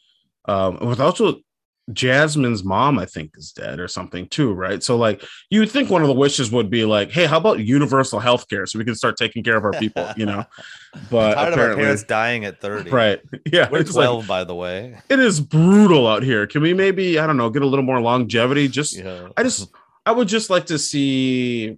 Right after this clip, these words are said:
Speaker 1: forty-one. That feels like a good age, you know?
Speaker 2: <laughs>
Speaker 1: Uh, but he, uh, fuck, I forgot what I was saying. Yeah, he, he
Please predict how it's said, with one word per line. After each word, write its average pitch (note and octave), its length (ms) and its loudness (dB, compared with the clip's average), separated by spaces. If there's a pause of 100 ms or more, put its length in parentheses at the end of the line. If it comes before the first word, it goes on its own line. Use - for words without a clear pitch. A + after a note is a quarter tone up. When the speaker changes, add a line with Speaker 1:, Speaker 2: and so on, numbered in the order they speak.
(160)
Speaker 1:
forty-one. B2+ 1080 0
That D3+ 180 0
feels D3 160 0
like A#2+ 120 -4
a G2 60 -10
good G2+ 200 -6
age, F#2 460 -8
you G#2+ 140 -4
know? F#2+ 200 -6 (140)
Speaker 2:
<laughs> - 120 -18
Speaker 1:
Uh, A2 420 0 (720)
but C3 420 0 (420)
he, F3 420 -4
uh, C#3+ 1600 2
fuck, - 300 -16
I F#2+ 60 -18
forgot G2+ 240 -8
what F#2+ 60 -6
I F#2+ 40 -6
was F#2 140 -10
saying. F#2 460 -12
Yeah, G2+ 240 -4
he, B2 280 -2 (340)
he C3 520 0